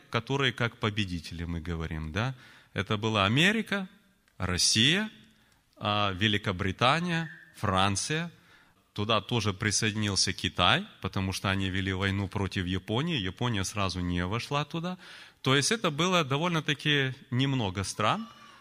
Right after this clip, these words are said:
но это были, была вот такая структура. Плюс к этому,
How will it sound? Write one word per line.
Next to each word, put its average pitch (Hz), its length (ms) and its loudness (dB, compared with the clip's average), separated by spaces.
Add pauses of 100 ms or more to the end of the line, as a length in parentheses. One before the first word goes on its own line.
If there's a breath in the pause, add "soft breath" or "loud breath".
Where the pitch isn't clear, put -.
(200 loud breath)
но 131 400 2
это 165 300 0
были, 170 500 0 (160)
была 131 320 0
вот 143 160 -2
такая 135 300 0
структура. 95 580 -6
Плюс 214 380 4
к - 80 0
этому, 101 380 2